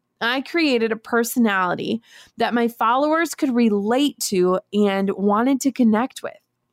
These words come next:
Think about it. If I only shared my work on my account, the only reason people would want to follow me was A, if they happen to be wedding obsessed,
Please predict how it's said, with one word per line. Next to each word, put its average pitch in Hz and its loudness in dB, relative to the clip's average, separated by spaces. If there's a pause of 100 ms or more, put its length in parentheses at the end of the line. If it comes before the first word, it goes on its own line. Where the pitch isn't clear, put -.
(300)
Think 302 2
about 196 0
it. - -10 (1000)
If 247 0
I 311 0
only 294 2
shared 254 0
my 254 0
work 202 -2
on 196 -2
my 196 0
account, 190 -6 (420)
the 254 0
only 320 2
reason 220 0
people 220 0
would 190 2
want 226 0
to 202 -4
follow 240 0
me 185 -6 (400)
was 202 0
A, 214 2 (300)
if 233 -2
they 240 0
happen 226 -2
to 302 -4
be 339 2
wedding 214 0
obsessed, - -4